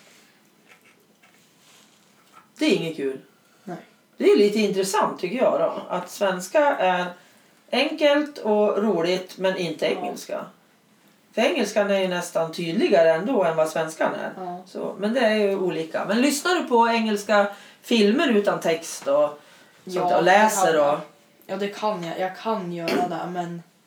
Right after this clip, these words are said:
Speaker 2: jag tittar ju helst med text.
Speaker 1: Ja.
Speaker 2: För jag förstår inte allt.
Speaker 1: Nej, precis.
Speaker 2: Men i det stora hela förstår jag ju.
Speaker 1: Nej.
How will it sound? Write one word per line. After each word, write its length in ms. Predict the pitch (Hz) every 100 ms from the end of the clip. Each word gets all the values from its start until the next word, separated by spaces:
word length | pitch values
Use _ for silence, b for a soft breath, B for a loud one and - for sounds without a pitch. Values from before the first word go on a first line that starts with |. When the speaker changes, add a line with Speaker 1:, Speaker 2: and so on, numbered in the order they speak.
| b b b b b b b -
Speaker 2:
jag 120 | 175
tittar 280 | 185 - 180
ju 60 |
helst 280 | 170 175 -
med 100 | 170
text. 440 | 165 - - - -
Speaker 1:
Ja. 300 | 180 - - - -
Speaker 2:
För 100 | 180
jag 100 | 175
förstår 260 | 175 180
inte 200 | 175 175
allt. 360 | 175 170 - -
Speaker 1:
Nej, 300 | 175 156 - - _ _ _ _ -
precis. 540 | - 202 190 - - -
Speaker 2:
Men 140 | 185
i 100 | 180
det 60 | 180
stora 260 | 175 175 175
hela 320 | 180 180 147
förstår 260 | 160 - -
jag 100 | -
ju. 80 | - _
Speaker 1:
Nej. 220 | 180 175